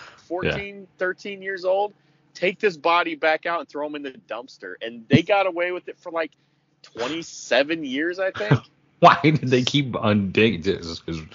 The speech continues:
Speaker 2: like, with stuff getting built there, they were gonna get caught or something like that. I mean, what? What?
Speaker 1: Dude, I, I, like, I can't get into the mind of serial killers or just killers in general
Speaker 2: <laughs> Yeah,
Speaker 1: because
Speaker 2: yeah.
Speaker 1: I am not that, allegedly.
Speaker 2: Do,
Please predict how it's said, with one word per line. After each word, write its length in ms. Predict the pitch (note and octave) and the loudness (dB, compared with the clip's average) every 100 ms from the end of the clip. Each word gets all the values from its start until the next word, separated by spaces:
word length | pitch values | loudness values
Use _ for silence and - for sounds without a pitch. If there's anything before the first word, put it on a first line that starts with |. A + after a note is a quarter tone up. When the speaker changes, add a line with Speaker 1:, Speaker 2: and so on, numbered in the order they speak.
| - - - | -20 -12 2
Speaker 2:
like, 140 | F#2+ | 2
with 100 | E2+ | 2
stuff 280 | - G2+ F#2+ | 4 4 6
getting 260 | G2+ F2+ D#2+ | 4 2 4
built 280 | G2 G#2 | 6 6
there, 220 | G#2+ G#2 A2 | 6 6 6
they 100 | F#2+ | 4
were 60 | |
gonna 120 | F#2 F2 | 2 0
get 120 | E2 | 0
caught 280 | - A2 A#2+ | 2 2 2
or 80 | F#2+ | -2
something 280 | G#2 G#2 | -6 -6
like 180 | G2 F2 | -4 -6
that. 260 | F#2 G#2+ A#2+ | -2 -2 -2
I 60 | |
mean, 260 | E2 D#2 D#2+ | -6 -10 -6
what? 160 | F#2 - | -6 -6
What? 200 | E2+ F#2+ | -8 -6
Speaker 1:
Dude, 240 | G#2+ G#2 | -6 -2
I, 160 | G#2 G#2+ - _ _ | -2 -2 -8 _ _
I, 100 | G#2+ | -6
like, 240 | A2 A2 - | -4 -4 -4
I 120 | A2 | -8
can't 320 | - D#3 C#3 | -4 -4 0
get 140 | A#2+ A#2 | 0 0
into 240 | B2 C3 | -4 -10
the 60 | C#3 | -10
mind 300 | C#3 C#3+ D3 | -6 -6 -8
of 60 | |
serial 380 | D3+ D#3 D#3 D#3+ | -10 -8 -6 -6
killers 360 | - E3 E3 C#3+ | -6 -4 -4 -4
or 60 | A2+ | -6
just 160 | A2+ A2 | -6 -8
killers 380 | - B2+ C3+ B2+ | 2 4 4 0
in 100 | A#2+ | -4
general 360 | A2+ C3 C#3+ C#3+ | -2 -2 -2 -6
Speaker 2:
<laughs> 40 | |
Yeah, 100 | A2+ | -4
Speaker 1:
because 160 | G#2+ C#3 | -4 -2
Speaker 2:
yeah. 60 | F#3 | -2
Speaker 1:
I 200 | A2 A2 | 0 -2
am 220 | G2 F3 | -4 -8
not 320 | F3 A3 - | -2 -2 0
that, 320 | C3+ C#3+ D3 - _ _ - | 0 2 0 -6 _ _ -4
allegedly. 540 | A#2+ C3+ D3 D3+ D#3+ _ A2 | -2 -2 -6 -8 -10 _ -2
Speaker 2:
Do, 140 | A2 | -2